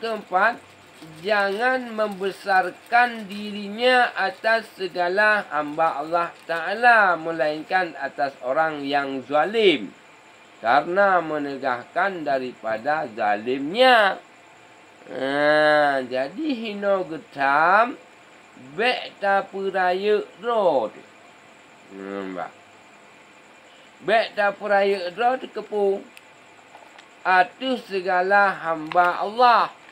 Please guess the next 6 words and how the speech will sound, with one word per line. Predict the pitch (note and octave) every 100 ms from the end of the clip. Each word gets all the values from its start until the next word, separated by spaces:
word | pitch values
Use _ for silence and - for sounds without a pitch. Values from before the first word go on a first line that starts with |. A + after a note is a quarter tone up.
| - - - - - - - -
Tu | A3
hamba | G#3 G3 F#3+ F3
Allah, | F3+ B3 D4+ - - - - - - -
iaitu | C#3+ D3+ G3 - A#3+ A#3 A3+ -
orang-orang | F3 F3 F3 E3 D#3 F#3+ A3 A#3+ A3+ G3
yang | F#3 F3+ E3+